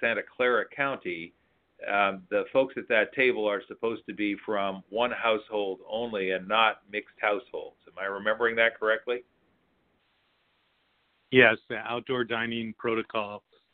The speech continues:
Speaker 2: um, means that people who are at one table should be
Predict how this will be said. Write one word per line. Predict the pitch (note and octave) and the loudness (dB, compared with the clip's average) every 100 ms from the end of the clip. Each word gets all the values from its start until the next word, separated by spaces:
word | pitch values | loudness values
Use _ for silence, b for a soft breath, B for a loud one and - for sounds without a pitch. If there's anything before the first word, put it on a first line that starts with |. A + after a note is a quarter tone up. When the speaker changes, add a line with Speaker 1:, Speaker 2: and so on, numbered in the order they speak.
| B B _ _ | B B _ _
Speaker 2:
um, | G#2+ G#2 G2+ G2+ F#2 _ _ | -10 -8 -8 -12 -16 _ _
means | B2 A#2 A#2 A2 - | 0 2 2 0 4
that | A2+ G#2+ - A#2+ - _ _ - _ | 4 4 -2 -18 -20 _ _ -20 _
people | - A#2 C3 A2+ G#2 | -6 -2 4 4 6
who | A2+ | 2
are | G#2 | 2
at | G2+ | -2
one | A2 A2 | -6 -6
table | G#2 A#2 G#2 G2+ - | 0 0 0 -8 -10
should | G2+ | -4
be | G2+ | -4